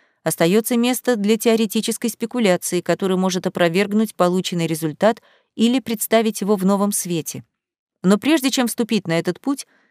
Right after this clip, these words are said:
мы должны обратиться к вопросу, который возник во время наших предыдущих рассуждений и так долго игнорировался. Описанный процесс,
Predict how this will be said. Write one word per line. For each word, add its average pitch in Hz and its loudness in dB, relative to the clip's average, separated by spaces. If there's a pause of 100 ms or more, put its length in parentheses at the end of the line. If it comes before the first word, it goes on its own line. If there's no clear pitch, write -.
(180)
мы 226 4
должны 254 2
обратиться 226 0
к - -14
вопросу, 240 0
который 247 0
возник 226 2
во 208 6
время 220 2
наших 220 0
предыдущих 202 0
рассуждений 175 0 (360)
и 220 -2
так 196 2
долго 180 2
игнорировался. 151 -2 (600)
Описанный 175 -2
процесс, 175 -2